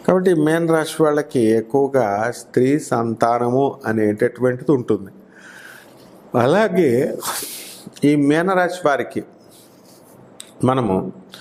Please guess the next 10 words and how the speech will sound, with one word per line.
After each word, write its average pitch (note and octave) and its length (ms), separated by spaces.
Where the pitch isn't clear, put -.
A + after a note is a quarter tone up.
చక్కగా B2+ 540
ఏం F3 340
వ్యాపారాలు D#3+ 640
చేస్తే B2+ 220
బాగుంటుంది G2+ 680
అంటే F#2 460
ఈ B2+ 40
యొక్క A#2+ 260
స్వీట్ B2+ 360
షాపు - 460